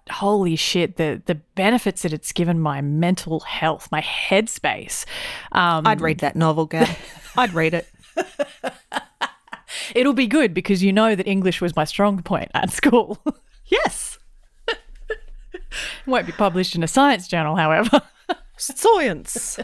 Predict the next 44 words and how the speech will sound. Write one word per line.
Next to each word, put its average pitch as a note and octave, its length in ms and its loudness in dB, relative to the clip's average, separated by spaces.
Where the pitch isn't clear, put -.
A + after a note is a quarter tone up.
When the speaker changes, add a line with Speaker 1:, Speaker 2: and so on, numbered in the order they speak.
Speaker 2:
the G#3+ 160 4
Pleasure A#3 380 2
Juice D#3+ 320 -2
Journal. D3 560 -2
Speaker 1:
So, A3+ 220 4
you B3 160 2
know, E3+ 180 2
a-, G#3+ 80 -2
and A#3+ 120 2
I C4+ 60 6
think B3 240 0
it, G#3 180 -2
it, G#3+ 160 4
it, B3+ 480 2
it A3+ 220 2
is B3 140 4
another G#3 260 2
thing G3 160 0
that F#3+ 120 0
we, E3+ 440 2
that F3+ 240 2
we F3 160 2
can F3+ 180 2
definitely F#3+ 840 0
fall F#3 320 2
back D#3+ 300 0
on, D3+ 400 -2
because F3+ 580 0
we're F#3 140 4
not G#3+ 240 2
people G3 340 2
who D#3+ 440 2
spring - 440 0
out G3+ 140 4
of G3 80 0
bed F#3 140 4
in F#3 60 2
the F3+ 60 2
morning E3 480 2
and D3 180 2
wanna D3+ 160 0
hit - 260 -2
the F3+ 60 2
gym. D#3+ 460 0